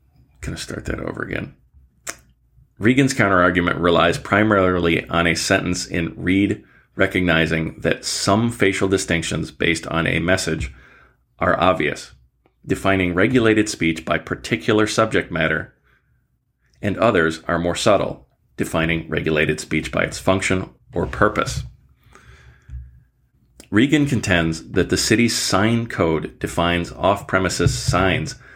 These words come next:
on the basis of function or purpose, and is therefore content-based and subject to strict scrutiny. This stretches Reed's function or purpose language too far.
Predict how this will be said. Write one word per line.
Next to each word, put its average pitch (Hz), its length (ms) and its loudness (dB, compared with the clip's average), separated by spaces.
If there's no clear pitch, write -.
on 104 120 0
the 107 80 2
basis - 460 2
of 92 120 -2
function 92 440 0
or 85 140 -4
purpose, - 540 -2
and 101 100 0
is 104 140 2
therefore 110 400 2
content-based 90 880 -2
and 90 120 -4
subject 82 460 -2
to - 80 -10
strict - 260 -6
scrutiny. - 520 -2
This 131 240 2
stretches 110 480 0
Reed's 92 240 2
function 80 400 -4
or 73 60 -2
purpose - 540 -4
language 82 640 -2
too 104 260 -2
far. - 560 -2